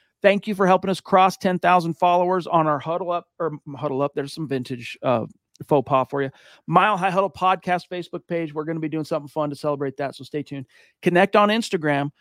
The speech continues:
Scott is a furious, uh, video clip making uh, cat right now that we're just dropping video after video on the Instagram at mile underscore high underscore huddle and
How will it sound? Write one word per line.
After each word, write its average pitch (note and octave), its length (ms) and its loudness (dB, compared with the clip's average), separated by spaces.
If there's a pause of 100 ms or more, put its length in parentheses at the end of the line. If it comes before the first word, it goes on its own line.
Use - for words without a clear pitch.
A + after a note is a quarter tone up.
(140)
Scott G3+ 380 2
is F3 220 2
a D#3 220 2 (120)
furious, F#3+ 960 0 (220)
uh, C#3 480 -2 (1040)
video F#3 380 2
clip F#3+ 320 -2
making F3 500 -4 (380)
uh, D3+ 220 -8
cat F#3+ 300 2
right C#3+ 240 -2
now B2+ 400 -2
that D3 220 2
we're D#3+ 180 2
just C#3+ 240 -6
dropping D3+ 400 0
video D#3 300 -2
after D3 260 0
video C3+ 540 -6 (300)
on C3+ 380 0 (140)
the C3+ 300 -2
Instagram C#3+ 640 0
at D#3 160 0
mile C#3+ 480 2
underscore D3 360 -2
high C3+ 180 0
underscore C#3+ 400 -6
huddle C3+ 280 -8
and F3 280 -4